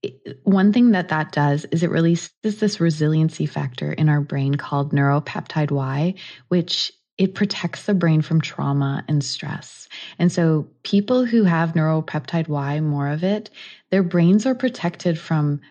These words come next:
from trauma and they're less likely to develop post-traumatic stress disorder. And we can make more of this resiliency factor with light exercise. So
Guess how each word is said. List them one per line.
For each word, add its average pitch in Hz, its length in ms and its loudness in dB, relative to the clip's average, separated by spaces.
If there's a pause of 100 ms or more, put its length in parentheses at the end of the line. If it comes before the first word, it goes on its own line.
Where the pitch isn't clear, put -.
from 160 220 0
trauma 143 560 -2
and 175 120 4
they're 170 120 4
less 170 360 0
likely 214 320 0
to 190 160 -10
develop 156 400 -4
post-traumatic 143 640 -6
stress - 320 -10
disorder. 135 400 -6
And 180 180 2
we 185 80 4
can 185 240 4
make 202 320 2
more 160 240 4
of 139 160 0
this 139 380 -2 (280)
resiliency 147 600 0
factor 135 400 -6
with 151 200 0
light 151 440 2
exercise. 160 720 -10
So 156 240 -2